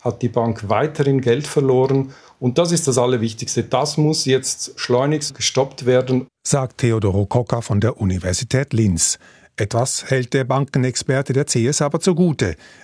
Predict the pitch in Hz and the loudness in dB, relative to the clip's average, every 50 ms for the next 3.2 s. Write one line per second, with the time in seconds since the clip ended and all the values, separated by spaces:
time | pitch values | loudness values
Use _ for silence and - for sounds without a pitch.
0 | - - 117 113 110 107 - - - 104 98 92 139 143 165 175 - - - - | -8 -2 0 0 0 0 -2 -2 0 0 0 2 2 2 2 2 0 -2 -4 -2
1 | - 101 92 92 98 92 92 95 101 110 123 143 - 139 127 - - 120 120 131 | -2 -2 0 0 0 -2 -2 0 0 0 0 0 0 0 0 0 0 0 0 0
2 | 123 127 135 120 - - 110 - 123 - - 123 135 143 147 151 143 147 156 151 | 2 2 0 0 0 -4 -2 -2 -4 -2 -2 -2 0 0 0 2 2 2 2 2
3 | 151 160 156 | 2 2 0